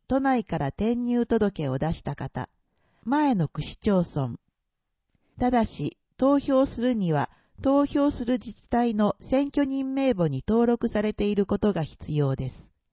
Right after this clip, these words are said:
当日投票、期日前投票を行う方は、新住所地で発行する住民票の写し、選挙用は手数料無料。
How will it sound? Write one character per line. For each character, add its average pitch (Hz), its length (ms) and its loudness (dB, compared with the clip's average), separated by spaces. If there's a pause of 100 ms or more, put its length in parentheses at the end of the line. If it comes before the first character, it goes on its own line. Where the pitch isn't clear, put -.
(680)
当 285 220 6
日 - 260 -10
投 254 260 4
票、 147 420 -2 (400)
期 233 140 -6
日 277 300 -4
前 269 240 2
投 269 260 2
票 147 380 -2
を 139 80 -4
行 - 140 -4
う 180 240 0
方 165 320 -4
は、 135 160 -2 (460)
新 269 320 -4
住 277 260 2
所 269 160 0
地 - 160 -12
で 160 80 0
発 139 320 -6
行 170 200 2
す - 180 -10
る 143 220 0 (440)
住 269 340 4
民 262 220 -2
票 233 300 2
の 208 200 2
写 180 260 -2
し、 - 300 -6 (600)
選 233 260 0
挙 226 200 2
用 208 220 4
は 180 120 2
手 170 140 -4
数 220 300 0
料 143 280 0
無 139 160 -4
料。 135 400 -4